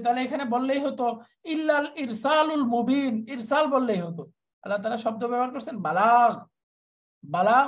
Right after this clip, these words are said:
শব্দের অর্থ হলো একেবারে যথোপযুক্ত শব্দ দ্বারা যথোপযুক্ত সিচুয়েশনে সুন্দরভাবে পৌঁছে দেওয়া, এমনভাবে পৌঁছানো। দেখেন এর সাথে আরেকটা adjective ব্যবহার করছে আল মুবিন,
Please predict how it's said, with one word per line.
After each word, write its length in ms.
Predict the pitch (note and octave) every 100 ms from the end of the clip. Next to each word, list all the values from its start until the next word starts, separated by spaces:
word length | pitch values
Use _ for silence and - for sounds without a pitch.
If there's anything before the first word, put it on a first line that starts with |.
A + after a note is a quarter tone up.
| A3+
শব্দের 280 | C#4 C4 C4+ B3
অর্থ 120 | B3+ D#4+
হলো 180 | E4 G#3+ C4 - _ _ _ A3
একেবারে 320 | A3 B3 C4 B3 A3
যথোপযুক্ত 600 | A3 D4+ F4 E4+ F4 - E4
শব্দ 240 | - C4 C4+ A#3
দ্বারা 220 | G#3 G#3 A#3 - - _ -
যথোপযুক্ত 600 | G#3+ A3 D4 F4+ E4 E4 E4 -
সিচুয়েশনে 600 | C#4 D4 D4 B3 B3 A3+ F#4 - _ _ -
সুন্দরভাবে 640 | F4+ E4+ D4+ A#3+ A3 B3+ C#4
পৌঁছে 260 | D4+ C#4+ B3 F#3
দেওয়া, 180 | D3 D#3 C4
এমনভাবে 420 | F#4 G#4+ F#4 D#4+ B3+
পৌঁছানো। 380 | C4 A3 G#3 G#3 - B3
দেখেন 240 | G3+ A3 A3 - _ -
এর 160 | B3+ B3+
সাথে 200 | B3+ B3+ C4+ G3
আরেকটা 300 | A3+ A3+ A#3+
adjective 420 | F#3 F3+ C4+ D4 A3
ব্যবহার 240 | G3+ F#3 E3+
করছে 180 | E3+ D#3
আল 180 | - C4 G#3
মুবিন, 600 | F#3+ F#3 A3 B3 C4 C4+